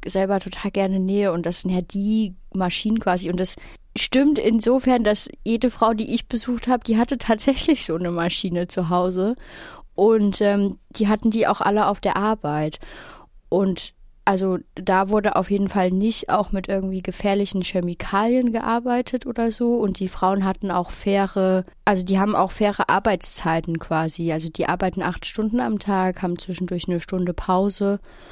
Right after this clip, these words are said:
Und zum Beispiel, ähm, mit der Frau, mit der ich jetzt das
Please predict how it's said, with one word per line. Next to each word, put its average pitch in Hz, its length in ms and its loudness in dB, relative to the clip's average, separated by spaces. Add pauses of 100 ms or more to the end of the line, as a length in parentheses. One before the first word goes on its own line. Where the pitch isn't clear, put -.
(460)
Und 180 360 2
zum 180 200 0
Beispiel, 175 840 2
ähm, 165 500 0 (380)
mit 170 220 -4
der 185 140 2
Frau, 214 480 2
mit 196 200 0
der 185 120 2
ich 180 100 -2
jetzt - 300 -4
das - 260 -4